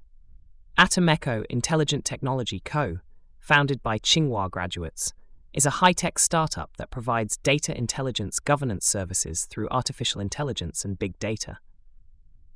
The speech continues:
The decision to establish a branch in Xiong'an came after the founders participated in a promotional campaign that showcased the rapid development and favorable entrepreneurial environment in the area.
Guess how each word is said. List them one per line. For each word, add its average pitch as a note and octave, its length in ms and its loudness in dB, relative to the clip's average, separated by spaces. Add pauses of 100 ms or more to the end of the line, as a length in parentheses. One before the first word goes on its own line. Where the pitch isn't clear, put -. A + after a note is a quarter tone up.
(120)
The D3 80 -4
decision G3+ 420 6
to D#3 120 -2
establish C#3+ 460 2
a B2 40 -6
branch B2+ 380 0
in A2+ 60 0
Xiong'an G2+ 640 0 (440)
came E3+ 220 4
after D#3 260 2
the C#3 80 -4
founders D3+ 500 2
participated - 800 -2
in G#2+ 120 -4
a G2+ 40 -4
promotional B2 540 -2
campaign F2 580 -6 (360)
that - 100 -8
showcased - 640 2
the A#2 100 -4
rapid C#3+ 320 2
development A#2+ 640 -2 (100)
and A2+ 140 -6
favorable B2 540 0
entrepreneurial B2 680 -2
environment G2+ 640 0 (120)
in G#2 100 -2
the G2+ 140 -2
area. E2+ 380 -8